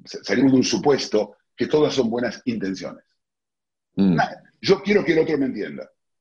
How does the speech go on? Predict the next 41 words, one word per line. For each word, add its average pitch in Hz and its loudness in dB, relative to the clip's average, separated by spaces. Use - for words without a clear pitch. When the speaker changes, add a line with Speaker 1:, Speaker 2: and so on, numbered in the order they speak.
Speaker 1:
por 95 -8
ejemplo, 60 -6
Speaker 2:
Mm. - -20
Speaker 1:
¿sí? 113 -18
Y 139 -2
yo 165 -2
quiero 175 0
que 165 -4
me 160 0
entienda 160 -2
y 135 2
no 135 -2
porque 120 -2
necesito, 113 -6
porque 190 -8
lo 101 -2
quiero 120 -2
hacer 110 -4
caer 107 2
en 107 -2
una 104 -4
trampa, - -12
¿sí? 170 -6
Eh, 156 -12
es 190 -8
con 226 -2
buena 226 2
intención 190 -2
lo 156 2
que 156 -2
pasa 160 -2
normalmente 151 -4
en 120 -12
cualquier 104 -6
conversación, 95 -10
¿sí? 123 -10
Vos 92 -6
vas 80 -8
a 95 -8
una 101 -2
verdulería, 143 0